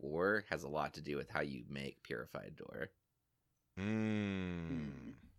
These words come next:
Speaker 3: Which,
Speaker 1: Or at least
Speaker 3: which
Speaker 1: would
Speaker 3: part
Speaker 1: be
Speaker 3: of
Speaker 1: a
Speaker 3: the
Speaker 1: viable
Speaker 3: process do you
Speaker 1: approach.
Speaker 3: mean?
Speaker 1: The part where she, like, puts it in a vacuum and isolates it from the
Speaker 3: Oh,
Speaker 1: rhythms.
Speaker 3: yeah. Yeah, yeah, yeah.
Speaker 2: Mm-hmm.
Speaker 3: Yeah, that makes a lot of
Speaker 1: 'Cause
Speaker 3: sense.
Speaker 1: that's what lets her, like, rekey it as, like,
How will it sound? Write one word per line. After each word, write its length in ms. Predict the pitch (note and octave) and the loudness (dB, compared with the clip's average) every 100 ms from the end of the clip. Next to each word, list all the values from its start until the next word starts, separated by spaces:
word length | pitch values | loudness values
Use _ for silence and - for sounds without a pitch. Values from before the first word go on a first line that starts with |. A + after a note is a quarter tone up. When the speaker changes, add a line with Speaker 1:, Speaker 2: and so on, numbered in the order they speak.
| - | -2
Speaker 3:
Which, 180 | C#3 A#2+ | 6 8
Speaker 1:
Or 80 | F2+ | 8
at 80 | F2+ | 8
least 220 | A2 A2+ | 8 10
Speaker 3:
which 120 | D3 | 10
Speaker 1:
would 120 | G3 | 8
Speaker 3:
part 100 | D#3 C3+ | 10 10
Speaker 1:
be 40 | |
Speaker 3:
of 80 | A#2 | 8
Speaker 1:
a 20 | |
Speaker 3:
the 80 | - | 8
Speaker 1:
viable 260 | A#2 A2 | 8 8
Speaker 3:
process 140 | C2+ G#2+ | 6 2
do 60 | D#2+ | 2
you 60 | |
Speaker 1:
approach. 80 | C2+ | 2
Speaker 3:
mean? 240 | A2 A#2 B2+ _ _ - | 2 0 -4 _ _ 4
Speaker 1:
The 80 | A#2+ | 10
part 220 | C#3+ B2+ | 12 12
where 100 | A2+ | 10
she, 180 | - A2 | 10 10
like, 340 | F#2 E2+ - _ - | 10 8 4 _ 2
puts 180 | G#2 | 2
it 60 | F#2 | 2
in 60 | E2+ | 0
a 40 | |
vacuum 400 | D#2 D2 - E2 | 0 0 2 0
and 80 | D2+ | 0
isolates 420 | C#2+ - D2+ D2+ | 0 0 0 -2
it 80 | - | -4
from 100 | - | -2
the 100 | G#2+ | 0
Speaker 3:
Oh, 20 | A2 | 2
Speaker 1:
rhythms. 200 | D#2 E2+ | 2 2
Speaker 3:
yeah. 220 | F2 E2+ - - | -2 -4 -6 -10
Yeah, 160 | - F2+ | -8 -6
yeah, 80 | E2 C#2+ | -6 -4
yeah. 60 | F#2 | -4
Speaker 2:
Mm-hmm. 300 | F2+ E2+ D#2+ D2 _ _ _ _ _ _ - | -2 -2 -2 -6 _ _ _ _ _ _ -4
Speaker 3:
Yeah, 160 | G#2 | -2
that 80 | G2 | -2
makes 160 | F#2+ - | -6 -8
a 40 | |
lot 40 | - | -2
of 40 | |
Speaker 1:
'Cause 60 | G#2+ | 8
Speaker 3:
sense. 40 | |
Speaker 1:
that's 180 | G#2 A#2 | 10 10
what 160 | B2 F#2 | 10 8
lets 180 | F#2 - | 6 8
her, 160 | F#2 | 8
like, 220 | E2 D#2 D#2 | 8 6 2
rekey 600 | E2 E2+ D#2 - E2+ D#2 | 0 0 -2 -2 0 0
it 320 | D2 - - - | 0 -4 -8 -2
as, 260 | D2+ D2 | 0 0
like, 260 | C#2+ B1 | -2 -4